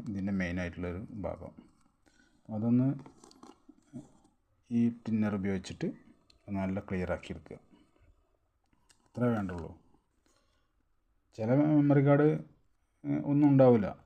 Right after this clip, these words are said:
അപ്പോൾ അത് നോക്കിയിട്ട് കാര്യമില്ല. അപ്പോൾ ഒരുവിധം എല്ലാ മെമ്മറി കാർഡും ഒന്ന് ഇതേപോലെ ക്ലിയർ ആക്കി എടുത്തു കഴിഞ്ഞാൽ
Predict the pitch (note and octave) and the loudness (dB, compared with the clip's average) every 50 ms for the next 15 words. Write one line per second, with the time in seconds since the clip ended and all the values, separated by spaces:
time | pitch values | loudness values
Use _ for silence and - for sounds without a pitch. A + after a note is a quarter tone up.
0 | _ _ - A2 - G#2+ G#2 A2+ B2 C3 D3+ C3+ B2 A2+ A#2+ A#2+ B2 B2 B2+ A#2 | _ _ -18 -10 -6 -4 -2 -2 -2 0 0 -2 0 0 0 0 0 0 0 0
1 | G#2+ G#2 A2 G#2+ G2+ F2 E2 D2+ - - - - - - - - - - _ _ | 0 0 -2 -4 -4 -4 -6 -8 -12 -16 -18 -18 -18 -20 -20 -20 -20 -20 _ _
2 | _ _ _ - - - - _ _ _ _ _ _ _ _ _ _ _ _ _ | _ _ _ -20 -20 -20 -20 _ _ _ _ _ _ _ _ _ _ _ _ _
3 | _ _ _ _ _ _ _ _ _ _ _ _ _ _ _ B2+ C3 - C#3+ C3 | _ _ _ _ _ _ _ _ _ _ _ _ _ _ _ -8 -6 -4 0 2
4 | C3 C3+ C3 B2+ B2 A#2+ A#2+ C3 C3 B2+ A#2+ A#2 A2 A2 G#2 G2+ G#2+ A2 A#2 A2 | 4 4 6 6 6 6 6 6 6 6 6 4 4 2 0 0 0 -2 -2 -2
5 | G#2+ G#2+ A2+ A#2+ - - G#2 G#2+ G#2+ G#2+ G#2+ G#2+ G#2+ A2+ - A2+ G#2+ G2+ G2+ G2+ | -2 -2 -4 -4 -4 -6 -6 -4 -4 -2 -2 -2 -4 -4 -4 -2 -2 -2 -2 -4
6 | G#2 G2+ - G#2+ F#2+ F#2+ - G2+ G2 F#2+ F#2 F#2+ A2+ D#3 | -6 -8 -8 -8 -10 -8 -6 -6 -6 -4 -4 -4 -4 -6